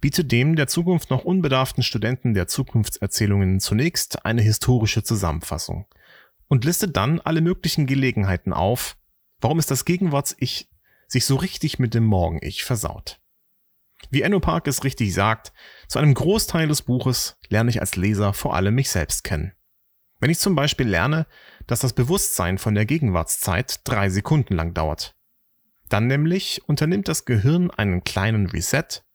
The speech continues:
und orientiert sich neu. Schaut nochmal von vorne, was hier eigentlich los ist. Alle drei Sekunden hat man also dann in etwa die Chance,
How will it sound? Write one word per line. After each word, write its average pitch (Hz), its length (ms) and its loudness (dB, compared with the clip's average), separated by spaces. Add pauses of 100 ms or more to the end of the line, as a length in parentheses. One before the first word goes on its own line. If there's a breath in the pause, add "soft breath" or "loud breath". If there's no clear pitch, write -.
(460 loud breath)
und 156 340 4
orientiert 107 460 2
sich - 260 -2
neu. 80 240 -2 (540)
Schaut 165 360 0
nochmal 131 280 2
von 95 180 0
vorne, 143 420 2 (360 loud breath)
was 95 180 0
hier 131 220 0
eigentlich 98 420 0
los 139 300 0
ist. - 360 -10 (920)
Alle 185 160 2
drei 156 220 4
Sekunden 117 640 2
hat 113 140 -2
man 110 160 2
also 110 420 2 (380)
dann 101 180 0
in 117 80 -2
etwa 95 240 -2
die 92 60 2
Chance, 92 560 0